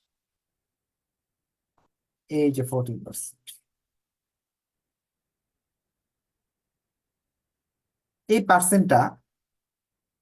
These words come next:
সূত্রে বসাবেন। এক, ফার্স্ট ব্র্যাকেট, ব্র্যাকেট ওয়ান প্লাস এই চোদ্দ, এখানে গিয়ে চোদ্দ পার্সেন্ট। পাওয়ার, সায়েন্টিফিক ক্যালকুলেটর এবং পাওয়ার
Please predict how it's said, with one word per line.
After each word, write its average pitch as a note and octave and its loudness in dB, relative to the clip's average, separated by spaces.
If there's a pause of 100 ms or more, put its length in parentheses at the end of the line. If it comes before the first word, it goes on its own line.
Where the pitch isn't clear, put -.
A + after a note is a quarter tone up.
(280)
সূত্রে G#3 -2
বসাবেন। F3+ 0 (460)
এক, A2 -2 (640)
ফার্স্ট D#3+ 0
ব্র্যাকেট, E3 -2 (100)
ব্র্যাকেট D3+ 0 (220)
ওয়ান E3 -2 (160)
প্লাস D#3 0 (100)
এই C#3+ -8 (140)
চোদ্দ, F#3+ -2 (440)
এখানে C#3 -8
গিয়ে A#2 -10
চোদ্দ B2+ -10
পার্সেন্ট। G#2+ -10 (960)
পাওয়ার, E3+ 4 (280)
সায়েন্টিফিক F3 -8
ক্যালকুলেটর F#3 -2
এবং E3+ -4
পাওয়ার D#3 4